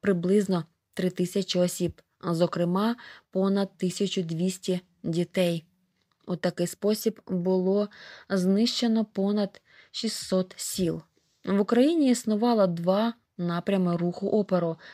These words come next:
радянський, який виступав за відновлення радянської влади, і націоналістичний, який боровся за незалежність України проти всіх поневолювачів. Крім того, на західноукраїнських землях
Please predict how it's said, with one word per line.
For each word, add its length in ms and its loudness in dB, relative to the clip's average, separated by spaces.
радянський, 840 2
який 380 6
виступав 560 2
за 220 4
відновлення 640 2
радянської 540 -2
влади, 520 -2
і 200 2
націоналістичний, 1160 0
який 240 -2
боровся 600 0
за 240 0
незалежність 680 -2
України 500 -2
проти 340 -2
всіх 360 -4
поневолювачів. 920 0
Крім 200 6
того, 300 4
на 160 4
західноукраїнських 1040 0
землях 520 2